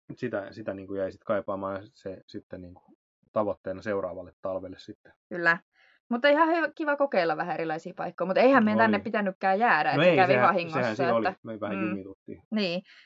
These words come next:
Speaker 2: et tosiaan, et siinä se aika tarkkaa kolme kuukautta oltiin jumissa, et se vierähti siellä. Et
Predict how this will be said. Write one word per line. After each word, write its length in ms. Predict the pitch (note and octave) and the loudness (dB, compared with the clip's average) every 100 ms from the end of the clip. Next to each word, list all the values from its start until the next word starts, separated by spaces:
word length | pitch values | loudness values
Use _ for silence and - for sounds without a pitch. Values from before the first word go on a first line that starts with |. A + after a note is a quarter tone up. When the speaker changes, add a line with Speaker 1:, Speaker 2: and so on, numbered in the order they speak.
| - | -8
Speaker 2:
et 120 | G3 | -4
tosiaan, 340 | G#3 - F#3 | -4 2 2
et 80 | F#3 | 2
siinä 300 | G#3+ E3+ F3 | 0 -4 -2
se 80 | G#3 | -2
aika 200 | G#3+ A3 | -2 0
tarkkaa 360 | A#3 A3+ B3 | 0 2 -2
kolme 360 | G#3+ A#3+ G#3+ F#3+ | -2 -2 0 -4
kuukautta 600 | A3 G#3+ G3+ F3+ F#3+ F#3 G3+ _ _ _ | -4 -4 0 0 2 -2 -2 _ _ _
oltiin 500 | G3 G3 F#3+ - G3 | -4 0 -2 -2 -4
jumissa, 540 | G#3 G3 F#3 A3+ _ F3 | -2 -2 -2 -6 _ -4
et 100 | G3 | -4
se 120 | F#3+ | -2
vierähti 460 | F#3 E3+ E3 - F3+ | 2 2 2 -4 -10
siellä. 360 | F3 E3 D#3 | -6 -4 -2
Et 140 | D#3+ | -4